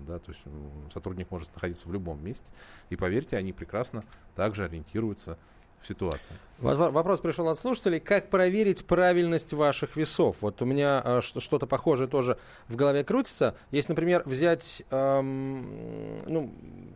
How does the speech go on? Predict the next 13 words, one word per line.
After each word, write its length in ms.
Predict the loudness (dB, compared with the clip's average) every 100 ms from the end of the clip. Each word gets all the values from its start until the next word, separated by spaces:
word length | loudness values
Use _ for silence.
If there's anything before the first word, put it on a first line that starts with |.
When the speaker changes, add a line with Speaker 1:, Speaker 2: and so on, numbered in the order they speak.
| -20 -16 -8
Speaker 2:
я 80 |
не 40 | -2
знаю, 160 | -2
бытовые 840 | -2 0 4 4 4 4 6 4 2 -4 -16
счётчики 560 | -4 2 2 2 -4 0
воды 440 | 4 4 4 2
и 20 | 2
тепла, 340 | 0 2 4
есть 120 | 4
такая, 360 | 0 0 0 0
такая 280 | 0 0 2
вещь, 200 | 2 2
как, 360 | 2 0 -2